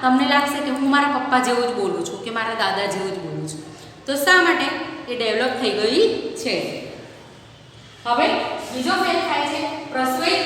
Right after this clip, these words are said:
અને તેલી ગ્રંથિઓની ક્રિયાશીલતામાં વધારો. પ્રસ્વેદ એટલે પરસેવો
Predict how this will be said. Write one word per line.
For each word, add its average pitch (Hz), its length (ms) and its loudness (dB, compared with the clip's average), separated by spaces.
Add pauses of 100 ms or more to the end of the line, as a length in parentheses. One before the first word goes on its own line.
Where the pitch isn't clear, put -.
અને 262 140 -2 (100)
તેલી 269 320 -4
ગ્રંથિઓની 247 560 -4
ક્રિયાશીલતામાં 226 800 -4
વધારો. 156 280 -6 (420)
પ્રસ્વેદ 359 480 2 (100)
એટલે - 200 0 (380)
પરસેવો 294 560 4